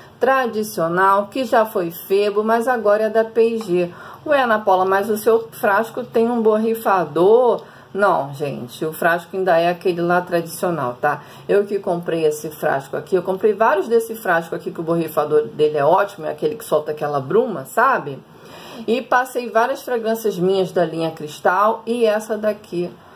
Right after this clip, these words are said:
a de alfazema, eu tirei o rótulo de lá, né, e colei aqui. Notem que eu até passei uma fita, ó, pra reforçar. Pronto. Ah, usei um querido aqui. Gente, vocês,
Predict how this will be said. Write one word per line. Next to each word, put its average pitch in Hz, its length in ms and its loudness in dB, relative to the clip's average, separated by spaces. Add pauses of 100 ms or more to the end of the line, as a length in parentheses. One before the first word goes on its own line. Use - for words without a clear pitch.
(300)
a 147 720 2
de 151 60 2
alfazema, 190 720 2
eu 202 140 4
tirei 240 360 0
o 240 60 -6
rótulo 156 580 -2
de 131 120 -8
lá, 151 260 0
né, 175 160 -4
e 175 40 -6
colei 175 600 -2
aqui. - 400 -16 (580)
Notem 131 320 -6
que 151 120 -10
eu 147 40 -4
até 190 220 -2
passei 320 340 -4
uma 220 160 -4
fita, 156 460 -12
ó, 62 80 -8
pra - 180 -14
reforçar. - 640 -12 (1040)
Pronto. 220 640 0 (1400)
Ah, 202 180 4
usei 208 360 -2
um 240 100 -6
querido 202 500 0
aqui. 165 240 -2
Gente, 196 320 -4
vocês, 233 800 0